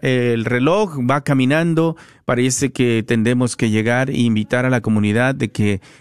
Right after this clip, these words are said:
nos apoyen y que no dejen de hacer su aportación, eh, con lo que puedan, que llamen uno ocho cero cero, cuatro siete seis, tres tres uno uno,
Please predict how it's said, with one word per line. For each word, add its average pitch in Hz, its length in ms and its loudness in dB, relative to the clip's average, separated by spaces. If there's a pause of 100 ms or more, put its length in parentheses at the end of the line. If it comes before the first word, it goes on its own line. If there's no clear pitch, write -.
nos 120 180 0
apoyen 147 540 0
y 120 60 -2
que 110 200 0
no 117 160 0
dejen 127 300 0
de 110 80 0
hacer 113 360 -2 (380)
su - 180 -4
aportación, 120 840 0 (320)
eh, 107 160 0
con 117 200 0
lo 104 120 -2
que 110 80 -4
puedan, 143 460 0
que 113 180 -2
llamen 143 580 0 (340)
uno 147 380 0
ocho 127 540 0
cero 123 280 0
cero, 151 400 -2 (240)
cuatro 127 500 0
siete 127 360 0
seis, 151 480 -2 (240)
tres 123 380 -2
tres 131 440 -2
uno 131 280 0
uno, 165 400 0